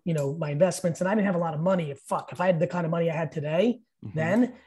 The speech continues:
Speaker 1: I would already have the New York Jets, and I'd still be reading comments, by the way. I love the game more. Fuck the money, fuck the accolades. I love the game. But,
Speaker 2: Love that.
Speaker 1: um, that was documenting communication. What I understood then was, oh my God, the way we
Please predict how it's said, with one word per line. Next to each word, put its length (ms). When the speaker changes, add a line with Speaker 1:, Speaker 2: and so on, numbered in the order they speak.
Speaker 1:
I 160
would 220
already 240
have 200
the 60
New 80
York 180
Jets, 320
and 160
I'd 140
still 160
be 140
reading 240
comments, 340
by 140
the 80
way. 160
I 40
love 200
the 80
game 300
more. 280
Fuck 200
the 60
money, 300
fuck 240
the 60
accolades. 500
I 60
love 180
the 80
game. 400
But, 160
Speaker 2:
Love 100
that. 680
Speaker 1:
um, 360
that 220
was 300
documenting 840
communication. 800
What 120
I 160
understood 460
then 240
was, 240
oh 140
my 200
God, 400
the 80
way 200
we 280